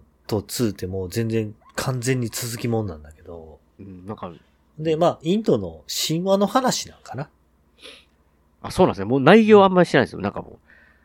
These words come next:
Speaker 2: こう、
Speaker 1: うん。
Speaker 2: 予告編しか知らないぐらいです。
Speaker 1: でね、あの、多分、俺的には悪意ある予告編じゃないかな、みたいな感じの。
Speaker 2: そう、でもだいぶ見
Speaker 1: 踊ってるとか。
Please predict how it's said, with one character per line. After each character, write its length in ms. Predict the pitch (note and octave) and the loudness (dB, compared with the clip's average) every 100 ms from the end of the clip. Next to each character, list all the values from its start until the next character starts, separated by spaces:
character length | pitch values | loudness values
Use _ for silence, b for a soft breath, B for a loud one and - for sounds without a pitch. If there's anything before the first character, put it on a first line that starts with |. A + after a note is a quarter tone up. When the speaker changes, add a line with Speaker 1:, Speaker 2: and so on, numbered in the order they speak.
| b _ _ | b _ _
Speaker 2:
こ 180 | - - | -18 -10
う、 40 | C3 | -8
Speaker 1:
う 20 | |
ん。 160 | G2+ F2 - - | -8 -12 -20 0
Speaker 2:
予 120 | B2+ | 2
告 280 | - E3+ - | 4 2 4
編 340 | D#3+ G3+ G3 - | 6 6 2 -4
し 120 | - | -2
か 120 | G2 - - | -2 -2 -10
知 140 | - | -6
ら 80 | G2+ | -4
な 100 | D2+ | -4
い 40 | |
ぐ 80 | - | -10
ら 80 | - | -14
い 20 | |
で 60 | - | -16
す。 60 | _ _ _ _ _ _ _ _ _ _ A2 G2+ | _ _ _ _ _ _ _ _ _ _ -14 -6
Speaker 1:
で 180 | A#2 A#2 | -2 0
ね、 600 | A2+ G#2 F#2 F#2 F2+ - | 0 -4 -6 -12 -18 -16
あ 140 | F#2+ | -12
の、 140 | F#2+ F#2 | -12 -12
多 220 | - C#3+ | -8 -6
分、 720 | B2+ A2 A2 B2 A2 G2 F#2 E2+ E2 D#2 _ _ _ _ _ _ _ _ _ _ B B B B B B B B | -6 -6 -6 -8 -8 -10 -16 -20 -20 _ _ _ _ _ _ _ _ _ _ _ B B B B B B B B
俺 200 | F3+ A#3 | 6 6
的 240 | A#3 - G#3 | 6 0 0
に 80 | C#3 | 0
は 80 | - | 0
悪 360 | F3+ - - | -4 -4 -2
意 300 | F#3 A#2 G#2 - | 0 0 -2 -2
あ 120 | B2+ | -2
る 160 | G#2+ | 0
予 120 | G2 G2 | -4 -6
告 300 | G#2+ - G#2 | -8 -10 -8
編 180 | A2+ | -8
じ 80 | G2 | -8
ゃ 40 | D#2+ | -12
な 100 | D#2+ | -16
い 40 | |
か 100 | - | -20
な、 140 | D#2 D#2+ | -20 -20
み 60 | |
た 80 | - | -20
い 40 | - | -20
な 80 | |
感 220 | - F#2 E2+ | -20 -18 -18
じ 140 | E2+ | -20
の。 360 | E2 D#2+ D#2 - _ _ _ _ _ _ - | -20 -20 -20 -20 _ _ _ _ _ _ -12
Speaker 2:
そ 140 | C#3 | -10
う、 40 | A2+ | -6
で 120 | G#2 | -6
も 120 | G2+ | 2
だ 120 | D3 | 4
い 40 | C#3 | 8
ぶ 180 | D3 | 8
見 60 | F3 | 6
Speaker 1:
踊 0 | |
っ 20 | |
て 240 | - - B2 | 4 2 4
る 180 | A2+ | 2
と 120 | G#2 G2 | -2 -8
か。 240 | - - | -14 -20